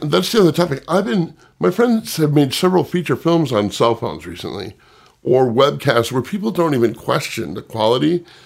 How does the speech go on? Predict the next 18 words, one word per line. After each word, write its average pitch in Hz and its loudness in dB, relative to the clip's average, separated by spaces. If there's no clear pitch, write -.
And 143 0
I 170 4
recorded 175 2
two 160 -4
songs 131 2
recently 120 0
just 110 -4
for 127 -8
fun 110 0
that, 104 -2
uh, 80 0
Duran 110 -4
Duran 104 -2
cover 101 -2
and, 95 -8
uh, 85 -6
something 107 0
else, 113 0